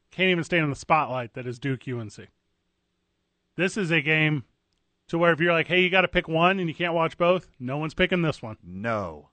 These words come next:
Speaker 1: Literally no one.
Speaker 2: No one. I know who is. Two people are. Alma maters of Villanova.
Speaker 1: Yeah.
Speaker 2: Alma maters of Kansas.
Speaker 1: That's
Speaker 2: That's
Speaker 1: it.
Speaker 2: the only two
Speaker 1: The only
Speaker 2: people.
Speaker 1: two.
Speaker 2: Yeah. Everyone else in the world would choose to watch Duke and U N C,
Speaker 1: You
Speaker 2: which I will be watching the game.
Speaker 1: Right.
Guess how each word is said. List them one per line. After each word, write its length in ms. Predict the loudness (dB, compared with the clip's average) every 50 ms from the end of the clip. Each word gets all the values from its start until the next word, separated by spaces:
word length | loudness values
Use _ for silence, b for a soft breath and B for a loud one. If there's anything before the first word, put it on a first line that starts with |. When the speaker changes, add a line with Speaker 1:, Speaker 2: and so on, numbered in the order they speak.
| _ _
Speaker 1:
Literally 440 | 0 2 4 6 6 8 6 6 6
no 160 | 4 4 2
one. 260 | 0 0 -6 -8 -6
Speaker 2:
No 240 | -4 -2 -2 -2 -2 -4
one. 340 | -8 -14 -18 -20 -20 -20 _ _ _ _ _ _ _ _ _ _ _ _ _
I 100 | -8 -6
know 160 | -4 -4 -6
who 160 | -4 -6 -6 -8
is. 280 | -8 -10 -12 -14 _ _ _ _
Two 160 | -10 -10 -10
people 380 | -8 -8 -12 -12 -12 -14 -14 -14
are. 220 | -16 -20 -20 _ _ _ _ _ _ _ _ _ _ _ _ _ _ _ _ _ _ _ _
Alma 300 | -14 -12 -10 -8 -8 -6
maters 380 | -4 -4 -4 -4 -4 -4 -6 -8
of 100 | -10 -10
Villanova. 520 | -10 -10 -10 -8 -10 -10 -12 -12 -14 -16 -8 _
Speaker 1:
Yeah. 200 | -2 -2 -2 -4 -6
Speaker 2:
Alma 240 | -10 -10 -8 -8 -10
maters 320 | -10 -10 -10 -12 -12 -14
of 80 | -16 -16
Kansas. 380 | -16 -14 -14 -14 -16 -12 -6
Speaker 1:
That's 140 | -4 -4 -4
Speaker 2:
That's 120 | -4 -6
Speaker 1:
it. 60 | -6 -8
Speaker 2:
the 100 | -10 -10
only 320 | -10 -10 -8 -8 -10 -10
two 140 | -12 -6 -2
Speaker 1:
The 80 | 0
only 240 | 2 2 2 0 -2
Speaker 2:
people. 160 | -4 -6 -10
Speaker 1:
two. 260 | -10 -10 _ _ -10 -10
Speaker 2:
Yeah. 200 | -10 -10 -12 -18 _ _ _ _ _ _ _ _ _ _
Everyone 280 | -10 -8 -6 -6 -6 -6
else 160 | -6 -8 -8
in 40 | -10
the 40 | -12
world 360 | -10 -6 -6 -6 -6 -6 -8
would 100 | -12 -16
choose 320 | -16 -14 -12 -12 -12 -12 -14
to 100 | -14 -12
watch 320 | -12 -12 -12 -14 -16 -20 b b b b -16
Duke 280 | -12 -12 -12 -12 -12 -14
and 100 | -12 -12
U 200 | -12 -12 -12 -12
N 120 | -12 -14
C, 300 | -16 -16 -18 -18 -20 -20 _ _
Speaker 1:
You 220 | -10 -8 -8 -8 -6 _
Speaker 2:
which 220 | -4 -2 -2 -4
I 200 | -6 -4 -4 -4
will 140 | -4 -6 -6
be 140 | -6 -6 -6
watching 440 | -4 -4 -6 -6 -6 -10 -12 -10 -10
the 60 | -10
game. 340 | -12 -12 -12 -12 -14 -12 -2
Speaker 1:
Right. 260 | 0 2 2 0 -2